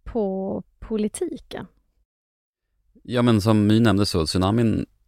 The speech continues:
Speaker 2: hade ju direkta efterverkningar just i, eh, i och med att det fanns ett, där fanns det direkt ansvarsutkrävande i hanteringen från politikens håll. Och därmed blev det väldigt konkret i hur man skulle kunna gå vidare.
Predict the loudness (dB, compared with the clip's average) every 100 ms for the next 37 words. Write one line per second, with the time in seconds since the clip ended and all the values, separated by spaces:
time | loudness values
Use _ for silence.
0 | _ -8 -6 -4 -4 -2 -2 -2 -2 -4
1 | -4 -4 -2 -2 -2 -2 -4 -6 -8 -6
2 | -6 -8 -10 -18 -16 -16 -14 -6 -2 -2
3 | -2 -2 -2 -4 -10 _ -4 -2 -2 -2
4 | -2 0 0 -4 -10 -6 -4 -6 -6 -4
5 | -4 -6 -6 -2 0 0 -4 -6 -6 -6
6 | -4 -2 -2 0 0 -2 -6 -10 -12 -14
7 | -6 -4 -2 -4 -8 -10 -8 -6 -2 -2
8 | -4 -12 -16 -20 -20 -20 -10 0 2 2
9 | 0 0 -2 0 0 0 -2 -6 -8 -6
10 | -4 -6 -8 -8 -6 -4 -4 -4 -8 -8
11 | -6 -4 -4 -2 -2 0 -2